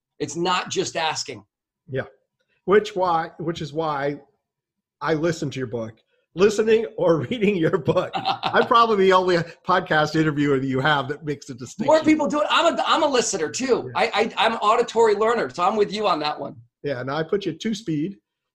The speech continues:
Speaker 2: Um, <laughs> and, uh,
Speaker 1: Now, most people can't do that with me. I'm surprised 'cause I'm moving at a pretty good clip. So you,
Speaker 2: I
Speaker 1: you
Speaker 2: can
Speaker 1: must
Speaker 2: tell
Speaker 1: have
Speaker 2: you
Speaker 1: a
Speaker 2: the
Speaker 1: good
Speaker 2: key,
Speaker 1: ear.
Speaker 2: the key to doing two speed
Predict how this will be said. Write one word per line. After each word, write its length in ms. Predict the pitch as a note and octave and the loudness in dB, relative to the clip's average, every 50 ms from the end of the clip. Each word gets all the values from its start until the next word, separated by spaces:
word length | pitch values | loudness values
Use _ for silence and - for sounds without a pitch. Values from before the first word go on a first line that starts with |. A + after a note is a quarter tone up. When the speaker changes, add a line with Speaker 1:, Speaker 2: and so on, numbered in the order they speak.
| _ _ - | _ _ -4
Speaker 2:
Um, 500 | C#3+ C#3+ C#3 C#3+ C#3+ C#3+ D#3+ D3+ D3 - - | 0 2 2 2 2 2 2 0 -2 -4 -6
<laughs> 80 | - - | -8 -6
and, 380 | C#3+ D#3 E3+ D#3+ D#3+ D#3 D3+ | -2 0 2 2 2 0 0
uh, 280 | D#3 D3 D3 D3 C#3 C#3+ | 0 0 0 0 -2 0
Speaker 1:
Now, 120 | A3 G#3+ | 2 2
most 260 | G#3+ A#3 C#4 D4+ C4+ - | 2 2 2 2 2 0
people 200 | D4 D4+ B3 - | 0 -2 -2 -4
can't 340 | - - B3+ - D4 C4+ | -2 0 0 0 0 0
do 120 | - A3 G#3+ | -2 -2 2
that 180 | G3 F#3+ - - | 2 2 2 0
with 120 | E3+ D#3 F3+ | -4 -2 0
me. 200 | G3+ G#3 F#3 D3 | 2 4 4 2
I'm 120 | E3 F3 | 0 0
surprised 560 | - A#3 A#3 - G#3 A#3+ A3+ G#3+ F#3 D3+ D3+ - | -4 -6 -4 0 2 2 4 4 2 2 0 -2
'cause 100 | E3 - | -2 0
I'm 220 | F#3 G#3+ A#3+ A#3+ | 2 2 2 2
moving 240 | A#3 A#3+ A#3 G#3+ G3+ | 0 -2 0 2 0
at 100 | G3+ F#3+ | 0 0
a 40 | F3+ | -2
pretty 240 | - G3+ A3 G#3+ | -2 -2 -2 0
good 200 | G3 G3+ G3+ - | 2 0 0 0
clip. 300 | - - G3+ G#3+ F#3 - | 0 0 0 2 2 0
So 80 | - E3+ | 0 -4
you, 140 | E3+ G#3+ A3+ | -4 -2 -2
Speaker 2:
I 40 | D#3+ | -4
Speaker 1:
you 40 | - | -2
Speaker 2:
can 120 | G3 F#3 | -2 -2
Speaker 1:
must 120 | A3+ G#3+ G#3+ | -2 -2 0
Speaker 2:
tell 100 | G3+ F3+ | 0 0
Speaker 1:
have 20 | |
Speaker 2:
you 60 | F#3+ F#3 | 0 0
Speaker 1:
a 20 | |
Speaker 2:
the 100 | G3+ G3 | 0 0
Speaker 1:
good 20 | F#3+ | 2
Speaker 2:
key, 60 | G#3 | 0
Speaker 1:
ear. 100 | G3 D#3+ | -2 -2
Speaker 2:
the 100 | D#3 C#3+ - | -4 -6 -10
key 160 | - G#3 A#3+ | -8 -8 -8
to 120 | B3 A#3+ | -6 -6
doing 280 | F#3 G3 F#3+ F#3 F3+ E3+ | -2 0 0 0 0 -2
two 200 | - F#3+ F#3 E3+ | -6 -6 -6 -6
speed 460 | - - - C3+ B2+ B2 C3 E3+ G3 | -6 -8 -8 -6 -6 -6 -8 -10 -12